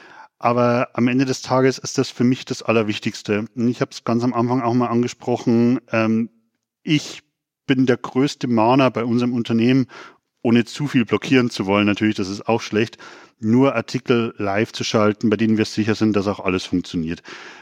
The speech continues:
Es bringt nichts, für irgendeinem Artikel die Account Health, ähm, zu riskieren. Es bringt nichts dafür, irgendeine F B A-Einsendung zu machen,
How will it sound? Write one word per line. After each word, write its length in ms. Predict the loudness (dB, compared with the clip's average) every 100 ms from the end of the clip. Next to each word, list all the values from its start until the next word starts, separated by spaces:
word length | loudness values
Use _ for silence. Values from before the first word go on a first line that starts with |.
| -10
Es 160 | -8 -6
bringt 380 | 0 0 2 2
nichts, 280 | 0 -2
für 120 | -10 0
irgendeinem 420 | 2 4 2 2
Artikel 540 | -2 -6 0 2 2
die 240 | 0 -4 -4
Account 460 | -4 0 0 2
Health, 500 | 2 2 0 -6 -18 -4
ähm, 800 | 2 2 2 2 2 0 -2 -8
zu 140 | -10 -4
riskieren. 580 | -4 -4 -2 0 0 -2 -8 -20 _ -6
Es 200 | -6 -2
bringt 260 | -2 0
nichts 300 | 0 -2 -2
dafür, 360 | -6 0 0 2
irgendeine 360 | 2 2 0
F 120 | -4 -6
B 260 | -2 0
A-Einsendung 640 | 0 -2 -2 0 2 2 0
zu 100 | -2
machen, 380 | 0 0 0